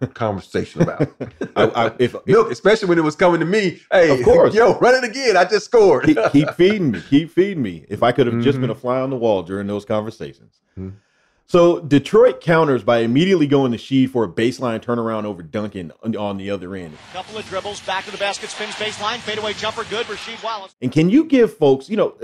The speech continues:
Speaker 2: folks that man, may not have seen Sheed's career live, can you give them just a bit about his game?
Speaker 1: Um, Rasheed Wallace is probably one of the best players I ever played against. When I talk about guys that were so difficult to guard,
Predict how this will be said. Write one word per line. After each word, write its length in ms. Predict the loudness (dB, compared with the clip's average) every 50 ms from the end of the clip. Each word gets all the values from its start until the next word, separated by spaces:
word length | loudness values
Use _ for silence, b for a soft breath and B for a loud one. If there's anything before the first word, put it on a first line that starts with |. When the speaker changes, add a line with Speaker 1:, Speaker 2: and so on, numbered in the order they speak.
| -14 _ _ _
Speaker 2:
folks 240 | 0 0 0 0 -4 _
that 240 | -4 -4 -4 -2 0
man, 340 | 0 2 4 4 2 0 -2 -8
may 320 | -12 -10 -4 -2 2 2 2
not 180 | 2 2 0 0
have 80 | -2 -4
seen 200 | -4 -6 -6 -6
Sheed's 300 | -6 -6 -8 -8 -8 -8
career 480 | -8 -4 -2 -2 -2 -2 -2 -4 -8 -10
live, 460 | -8 -8 -6 -6 -8 -12 -16 -14 _
can 140 | -6 -4 -4
you 80 | -2
give 160 | -2 -2 0
them 160 | 0 -2 -2 -4
just 320 | -4 -2 -2 -2 0 -2
a 40 | -4
bit 260 | -2 0 0 0 0
about 260 | 2 0 -2 -2 -2
his 180 | -6 -10 -12 -12
game? 360 | -10 -10 -10 -10 -10 -12 -16 _ _ _ _ _ B B B B B B B B B B B B -2
Speaker 1:
Um, 460 | 0 0 0 0 -2 -4 -6 -8 -8
Rasheed 420 | -4 -4 -4 -2 -2 0 0 0
Wallace 480 | 2 2 4 4 4 2 0 -2 -6 _ -8
is 220 | -8 -8 -8 -6
probably 260 | _ 0 2 2 2
one 200 | 2 0 -2 -2 -2
of 60 | -4
the 60 | -8
best 460 | -8 -4 0 0 0 0 0 -4 _
players 500 | 0 2 4 4 2 0 -2 -6 -10 _ -4
I 120 | 0 0
ever 140 | 0 0 -2
played 280 | -4 -4 -2 -2 -2 -2
against. 380 | -4 -6 -8 -10 -12 -14 _ -10
When 80 | -6 -4
I 100 | -4 -2
talk 280 | -2 0 0 0 0
about 340 | -2 -2 0 0 0 0 0
guys 380 | 0 0 2 2 2 0 -2 -4
that 120 | -4 -4
were 120 | -4 -6 -8
so 260 | -8 -4 -4 -4 -4
difficult 520 | -4 -6 -8 -6 -8 -8 -8 -8 -8 -8
to 60 | -8
guard, 400 | -4 -2 0 2 2 0 -2 -4